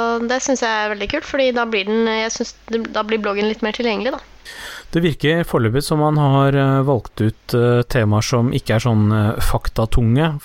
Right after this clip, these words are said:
Speaker 2: som er egnet for bloggartikler med,
Speaker 1: Mm.
Speaker 2: med kildehenvisninger og sånn, men heller tatt de som er mer fortellende. Og, eh, første er et kåseri som var helt kjempekul. Det er, altså, han har sluppet tre episoder, eh, denne uka.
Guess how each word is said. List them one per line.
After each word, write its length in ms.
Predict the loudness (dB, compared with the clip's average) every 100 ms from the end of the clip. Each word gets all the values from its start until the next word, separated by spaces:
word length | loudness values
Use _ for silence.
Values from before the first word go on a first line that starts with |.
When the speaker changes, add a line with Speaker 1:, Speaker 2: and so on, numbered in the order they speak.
| -8
Speaker 2:
som 300 | -2 2 2
er 160 | 2 2
egnet 180 | 0 0
for 120 | 0
bloggartikler 680 | 0 0 0 0 0 -2 0
med, 240 | 0 2
Speaker 1:
Mm. 180 | 2 2
Speaker 2:
med 120 | 0
kildehenvisninger 600 | -2 0 2 2 2 0
og 40 | 0
sånn, 80 | 2
men 120 | 2
heller 180 | 2 0
tatt 220 | -2 -4
de 140 | 0 0
som 180 | 2 2
er 120 | 2
mer 140 | 0
fortellende. 560 | -2 -2 -2 0 0 -2 -6 -14 -14 -14 -14 -16 -12 -2
Og, 640 | 2 4 4 4 4 4
eh, 400 | 4 4 2 2 0 -4 -8
første 260 | -6 -2 -2
er 40 | -2
et 80 |
kåseri 400 | -2 -2 -2 -2
som 160 | -2 0
var 80 | 0
helt 220 | -2 -4 _ -20 -20 _ _ -12
kjempekul. 400 | -4 -2 0 0
Det 100 | 2
er, 140 | 2
altså, 160 | 0 0
han 80 | 0
har 60 |
sluppet 240 | 2 0 0
tre 180 | 0
episoder, 500 | 0 0 0 0 0 2
eh, 760 | 0 0 0 0 0 0 -2 -4
denne 300 | -2 0 0
uka. 200 | -2 -6